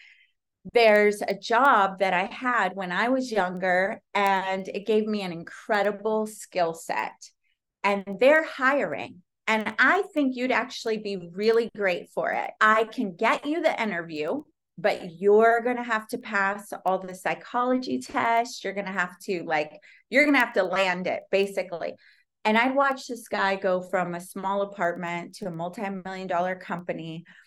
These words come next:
And I was in a desperate yes, right? And so I just said yes.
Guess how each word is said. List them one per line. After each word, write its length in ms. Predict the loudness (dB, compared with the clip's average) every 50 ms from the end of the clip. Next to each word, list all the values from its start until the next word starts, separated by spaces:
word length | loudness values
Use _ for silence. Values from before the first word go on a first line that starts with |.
| _ _ _ _ _ _ 0
And 220 | 2 2 0 -2 -4 -2 0
I 160 | 2 4 4
was 180 | 4 4 2 2
in 100 | -2 -4
a 160 | -6 -8 -4 -2
desperate 720 | 0 0 0 0 -4 -10 -8 -2 2 2 2 2 2 -2 -8 -16 -18 -20 -6
yes, 760 | 0 2 4 4 4 2 0 -2 -6 -12 -14 -16 -16 -18 -20 -18 _
right? 440 | 2 4 6 6 6 4 2 -2 -4
And 160 | -6 -8 -6
so 180 | -4 -4 -4 0 0
I 100 | 0 0
just 240 | 0 -2 -6 -8 -4
said 220 | -2 -2 -2 -2 -2
yes. 540 | 0 0 2 0 0 -4 -10 -16 -20 -20